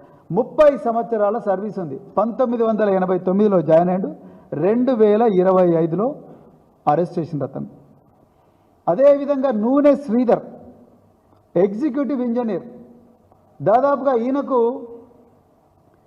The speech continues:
పంతొమ్మిది వందల తొంభై రెండులో జాయిన్ అయ్యాడు. రెండు వేల ఇరవై ఐదులో కేసు పెట్టిండు ఆయన మీద.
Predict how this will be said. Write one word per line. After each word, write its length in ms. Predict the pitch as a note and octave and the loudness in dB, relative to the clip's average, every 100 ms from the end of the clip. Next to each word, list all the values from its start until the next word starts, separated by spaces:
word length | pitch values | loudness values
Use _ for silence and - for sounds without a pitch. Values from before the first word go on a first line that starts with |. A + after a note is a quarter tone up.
| _ - | _ 0
పంతొమ్మిది 420 | G3+ A#3+ C#4 C#4 C4 | 0 2 2 4 4
వందల 280 | B3+ B3 | 4 2
తొంభై 340 | A3+ G#3 G#3 G3+ | 2 2 4 4
రెండులో 360 | F#3 A3+ C4 | 4 4 4
జాయిన్ 280 | G#3 G#3+ G#3 | 4 4 2
అయ్యాడు. 220 | G#3 C#4 | 0 -4
రెండు 360 | B3+ F3+ A#3 B3+ | -2 0 0 0
వేల 260 | A#3+ A#3 A#3 | 2 2 0
ఇరవై 400 | G3+ G3 G3+ F#3 | -2 0 0 0
ఐదులో 460 | F3 F#3 G#3 D4 - - - _ _ _ _ _ _ _ E3+ | -2 -2 -2 -4 -8 -20 -20 _ _ _ _ _ _ _ 0
కేసు 180 | F3+ | 0
పెట్టిండు 340 | E3+ D3+ D#3+ C#3 | 0 -2 -2 -2
ఆయన 100 | C3+ | -2
మీద. 180 | C3 | -6